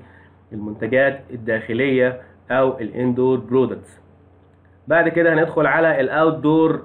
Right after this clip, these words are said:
لايتنج أو الإنارة الخارجية، تمام. آه، في الخارجي هم بصراحة عندهم منتجات كتير زي السولار جاردن لايت، وده مهم جدًا، إنارة الحدائق بالطاقة الشمسية. إنارة الحدائق بالطاقة الشمسية الزامل متميزين جدًا فيها.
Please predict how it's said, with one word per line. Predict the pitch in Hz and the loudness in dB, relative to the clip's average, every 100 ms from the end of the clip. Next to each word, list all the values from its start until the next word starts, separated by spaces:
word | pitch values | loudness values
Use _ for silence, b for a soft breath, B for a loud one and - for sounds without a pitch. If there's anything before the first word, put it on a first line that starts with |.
| - | -4
لايتنج | 131 156 170 165 160 143 - | 0 2 2 0 0 -2 -2
أو | 147 151 147 | 0 2 2
الإنارة | 123 123 135 143 131 120 | -2 -2 0 2 2 0
الخارجية، | 113 120 113 120 151 151 151 151 B B - | -2 -4 -2 0 0 2 2 0 B B -8
تمام. | 117 139 147 147 B B B B | -2 0 0 -2 B B B B
آه، | 123 123 | 0 0
في | 127 147 | 0 -2
الخارجي | 147 160 185 | 0 0 2
هم | 170 160 | 4 2
بصراحة | 160 160 | 2 0
عندهم | 151 165 147 139 | 0 0 0 -2
منتجات | 127 139 147 | -2 -4 -4
كتير | 135 160 151 | -2 -2 0
زي | 139 160 | 2 2
السولار | 151 151 160 160 135 | 0 -2 0 2 2
جاردن | 135 143 139 131 120 | 2 0 0 -2 0
لايت، | 147 160 | 2 0
وده | 143 147 | 0 0
مهم | 147 151 156 | 0 0 0
جدًا، | 135 147 147 147 127 | 0 -2 -2 -2 0
إنارة | 127 143 135 123 | 0 0 0 -4
الحدائق | - 127 143 143 131 | -4 0 2 0 -4
بالطاقة | 135 127 - 139 135 127 | -6 -4 0 0 2 -2
الشمسية. | 117 113 110 151 170 185 - B B B B | -4 -10 -4 0 2 0 -4 B B B B
إنارة | 123 151 151 127 | 0 2 2 -2
الحدائق | 123 135 139 | -4 -2 -2
بالطاقة | 120 113 - | -4 -6 -6
الشمسية | 123 123 117 135 135 127 123 B B B 120 | -6 -8 -4 0 2 2 -2 B B B -14
الزامل | 104 127 135 127 | -4 0 0 0
متميزين | 120 117 113 113 131 127 | -2 -2 -4 -2 -2 -2
جدًا | 131 120 113 | -2 -2 -4
فيها. | 135 143 143 139 | -2 0 0 -4